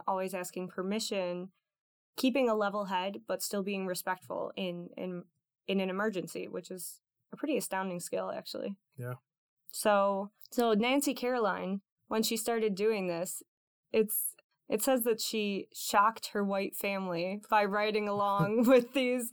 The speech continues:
Speaker 1: like you said, these black guys with afros and goatees
Speaker 2: Yeah.
Speaker 1: going to, like, what was known as the most dangerous neighborhood in Pittsburgh.
Speaker 2: Mm-hmm.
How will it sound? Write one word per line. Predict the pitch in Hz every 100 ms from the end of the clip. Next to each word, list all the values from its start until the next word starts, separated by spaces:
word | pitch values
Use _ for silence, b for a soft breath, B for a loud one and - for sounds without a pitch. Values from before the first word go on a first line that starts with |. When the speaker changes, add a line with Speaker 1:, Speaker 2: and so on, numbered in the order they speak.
| B B
Speaker 1:
like | 294 277
you | 247 269
said, | 269 247 220
these | 262 226
black | 233 233 233
guys | 233 220 226
with | 226 240
afros | 226 226 240 233 233 226
and | 233
goatees | 226 220 208 233 214 214 208
Speaker 2:
Yeah. |
Speaker 1:
going | 220 208 214
to, | 220
like, | 214 190 196 _ b b
what | 202 208
was | 202
known | 196 190 202
as | 196
the | 190
most | 190 180 -
dangerous | 185 196 185 185 180
neighborhood | 202 190 185 190
in | 180
Pittsburgh. | 175 220 - 175 175 170 -
Speaker 2:
Mm-hmm. | 135 123